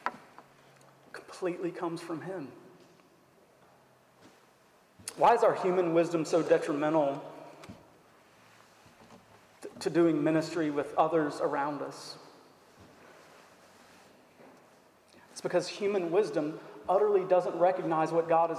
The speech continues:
doing. It doesn't recognize that Jesus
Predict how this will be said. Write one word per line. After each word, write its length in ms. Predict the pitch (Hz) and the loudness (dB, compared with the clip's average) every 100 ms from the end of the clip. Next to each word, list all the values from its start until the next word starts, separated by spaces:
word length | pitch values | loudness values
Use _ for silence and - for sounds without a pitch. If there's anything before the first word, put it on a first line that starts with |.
| - | -8
doing. 300 | 170 175 123 - - - - - - - - _ _ _ _ - - - _ _ - | -8 -10 -12 -16 -20 -20 -20 -20 -20 -20 -20 _ _ _ _ -20 -20 -20 _ _ -18
It 140 | 151 | 0
doesn't 340 | 170 170 - 165 | 4 4 2 2
recognize 1000 | 175 180 170 160 160 151 147 143 - - - - - - - | 2 2 0 2 2 2 0 -6 -12 -16 -18 -20 -18 -8 -4
that 240 | 175 165 156 | -2 -4 -6
Jesus 800 | 143 175 180 160 147 - - | -2 -2 2 0 0 -4 -12